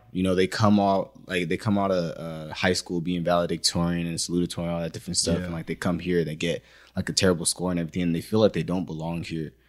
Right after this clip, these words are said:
Speaker 1: So, like, it, do you have any other, first of all, before I even go into that, do you have any other instances where it's, like,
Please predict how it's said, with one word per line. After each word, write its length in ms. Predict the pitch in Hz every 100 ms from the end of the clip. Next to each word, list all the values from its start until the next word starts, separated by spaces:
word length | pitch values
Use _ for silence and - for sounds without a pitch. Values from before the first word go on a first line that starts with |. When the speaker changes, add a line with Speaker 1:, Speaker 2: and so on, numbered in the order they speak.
| _ _ -
Speaker 1:
So, 140 | - 101
like, 340 | 95 85 - _ _ _ _ _ _ _ _ _ _ _ _ _ _ -
it, 200 | 98 95
do 60 | 107
you 140 | 123
have 180 | 131 120
any 160 | 110
other, 140 | 95 87
first 240 | - 123 113
of 80 | 90
all, 60 |
before 240 | 87 - 95
I 40 |
even 200 | 87 85
go 80 | 82
into 180 | 80 82
that, 160 | 82
do 80 | 87
you 100 | 92
have 180 | 98 98
any 160 | 95
other 120 | 90 85
instances 540 | 87 - - - 82
where 160 | 82 82
it's, 240 | 80 -
like, 460 | 80 78 76 -